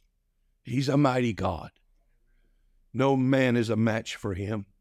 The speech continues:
His purposes will not be overcome. He's,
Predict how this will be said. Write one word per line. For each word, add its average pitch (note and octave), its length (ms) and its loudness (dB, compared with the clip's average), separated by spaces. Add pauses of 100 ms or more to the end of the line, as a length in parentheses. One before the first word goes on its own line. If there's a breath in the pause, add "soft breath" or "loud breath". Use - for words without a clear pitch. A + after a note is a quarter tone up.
(1160)
His E3 320 2
purposes C3+ 640 2
will C3+ 160 -2
not D3 280 0
be C3+ 100 0
overcome. C3+ 560 0 (300 soft breath)
He's, F#3 400 -2